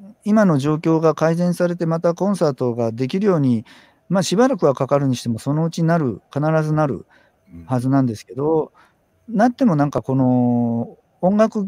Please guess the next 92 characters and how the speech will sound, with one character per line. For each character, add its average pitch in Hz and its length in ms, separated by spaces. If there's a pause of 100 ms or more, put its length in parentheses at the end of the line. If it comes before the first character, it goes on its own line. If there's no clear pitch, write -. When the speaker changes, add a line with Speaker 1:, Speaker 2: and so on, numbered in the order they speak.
Speaker 1:
業 202 260
界 135 240
の 107 220
あ 131 40
り 151 120
方 160 240
み 123 120
た 107 120
い 92 60
な 90 120
の 87 180
は 85 140 (140)
変 196 120
わ 233 60
る 269 80
か 233 80
も 151 80
し - 60
れ 95 80
な 82 60
い - 20
で - 60
す - 20
よ 110 80
ね。 131 220 (440)
こ 127 80
の、 110 160
Speaker 2:
ね、 - 160
今 175 180
Speaker 1:
い-、 151 80
こ 185 220
う 214 80
い 208 60
う 202 40
こ 202 120
と 214 100
を 185 60
み 156 160
ん 208 80
な 214 80
や 202 100
り 202 80
出 196 100
し - 60
た 110 120
ん 87 100
で。 95 100
Speaker 2:
ね、 90 240 (100)
そ 165 160
う 120 60
で 92 60
す - 120
よ - 120
ね。 113 440
Speaker 1:
う 143 40
ん、 139 40
う 135 40
ん。 127 60
Speaker 2:
残 120 100
る 120 160
か 110 80
も 98 120
し - 80
れ - 60
な - 60
い - 100
で - 60
す、 - 80
こ - 80
う - 40
い - 40
う - 60
形 - 300
が - 60 (140)
ね。 113 320 (460)
Speaker 1:
ね、 156 260
で、 175 260
そ 185 160
の、 165 640 (460)
み-、 208 220
見 226 300
る 247 100
方 156 240
の 117 320
お 156 80
客 165 180
さ 185 120
ん 170 80
た 127 120
ち 120 100
も、 95 180
こ-、 - 180